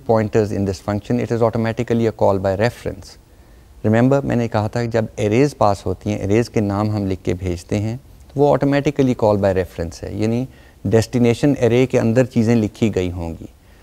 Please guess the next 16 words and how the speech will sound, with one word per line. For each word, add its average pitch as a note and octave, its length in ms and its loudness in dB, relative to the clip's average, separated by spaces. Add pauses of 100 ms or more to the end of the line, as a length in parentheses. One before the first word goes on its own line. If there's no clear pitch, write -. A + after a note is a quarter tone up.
(140)
अगर A#2+ 220 4
ये C3 100 4
सिंपल B2+ 420 2
वेरिएबल्स B2 540 2
होते, C3+ 340 -4 (680)
तो A#2+ 60 6 (120)
फिर D3+ 260 6 (220)
आपको G#2+ 260 2
ख्याल G2 240 0
रखना G#2 280 -2
था A2+ 160 -2
कि A2 140 -4
जी A2 140 0
अगर G#2 220 0
आप G2+ 140 0
वेरिएबल G#2 520 0